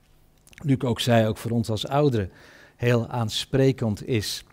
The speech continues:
Heel hartelijk bedankt, eh, Mariska. Heel fijn dat je dit hebt willen doen. Ehm,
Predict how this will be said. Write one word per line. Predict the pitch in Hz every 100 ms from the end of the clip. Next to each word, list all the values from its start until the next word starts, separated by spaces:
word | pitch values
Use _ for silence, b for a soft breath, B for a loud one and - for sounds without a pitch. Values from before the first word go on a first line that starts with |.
| B B B B B
Heel | 147 156
hartelijk | 175 175 165
bedankt, | 135 156 170 143 -
eh, | 135 120 107 B -
Mariska. | 120 127 120 139 139 131
Heel | 104 120 120 - _ b b
fijn | _ - 160 151
dat | 123 113
je | 135
dit | 117
hebt | 110 113 - - b b b b b
willen | 113 131 139
doen. | 190 131 69 - _ _ _ _ b b b b b b b _ _
Ehm, | 110 113 110 107